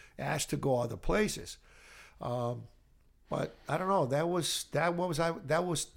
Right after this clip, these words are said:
the calling for me. And I'll tell you, forty-nine years when f-,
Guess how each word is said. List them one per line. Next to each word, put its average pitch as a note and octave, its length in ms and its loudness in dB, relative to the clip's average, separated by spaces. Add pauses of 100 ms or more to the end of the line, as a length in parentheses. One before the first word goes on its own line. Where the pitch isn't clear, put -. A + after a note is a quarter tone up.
(180)
the C3 120 -4
calling D#3+ 400 0
for C#3+ 120 -10
me. A#2 200 -8
And A#2 220 -8
I'll B2+ 180 -4
tell - 260 -2
you, A#2+ 120 -6 (540)
forty-nine D#3+ 920 0
years C#3+ 280 4
when B2 160 -4
f-, - 160 -12